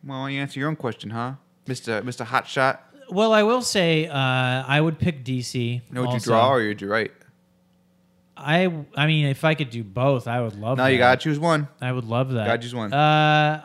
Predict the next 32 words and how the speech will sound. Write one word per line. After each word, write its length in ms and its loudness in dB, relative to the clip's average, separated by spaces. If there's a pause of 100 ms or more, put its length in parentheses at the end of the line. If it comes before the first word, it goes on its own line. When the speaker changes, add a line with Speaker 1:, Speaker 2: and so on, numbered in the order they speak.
Speaker 2:
I 80 -6
mean, 160 0
I 100 0
guess 200 -2
write. 400 -4
Speaker 1:
Also, 220 -4
nobody 300 -4
does 240 -10
that. 140 -10
No 80 -8
one 200 -8
writes 240 -6
and 240 -6
draws 320 -4
their 140 -6
Speaker 2:
Sure, 180 0
Speaker 1:
own. 140 -4
No, 140 0
Speaker 2:
absolutely. 560 0
Speaker 1:
you're 140 2
right. 140 6
No. 200 4
Speaker 2:
Absolutely. 640 0
Speaker 1:
It's 140 -6
Mike 220 2
Mignola, 540 0
speaking 260 -8
of 60 -2
last 180 -4
Speaker 2:
Frank 300 2
Speaker 1:
episode. 100 0
Speaker 2:
Miller. 480 2